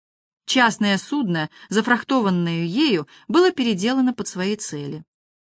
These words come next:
Оно мало походило на сейнер для ловли рыбы, а представляло собой гибрид промыслового судна и военного тральщика. Вот почему я не распознала его. Островский не был рядовым членом команды,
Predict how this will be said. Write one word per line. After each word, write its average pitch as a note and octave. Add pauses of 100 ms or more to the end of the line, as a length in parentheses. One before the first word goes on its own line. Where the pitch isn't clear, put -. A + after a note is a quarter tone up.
(420)
Оно D#4
мало A#3+
походило G#3 (220)
на G3+
сейнер G3
для F#3
ловли F3
рыбы, G3+ (200)
а F#3
представляло D4+
собой C#4+
гибрид G#3 (140)
промыслового F#3
судна C#4+ (160)
и C#4+
военного A3+
тральщика. E3+ (400)
Вот A#3
почему F#3
я E3+
не E3+
распознала F3+
его. - (800)
Островский D4+
не F4+
был F#3+
рядовым F#3+
членом F3+
команды, E3+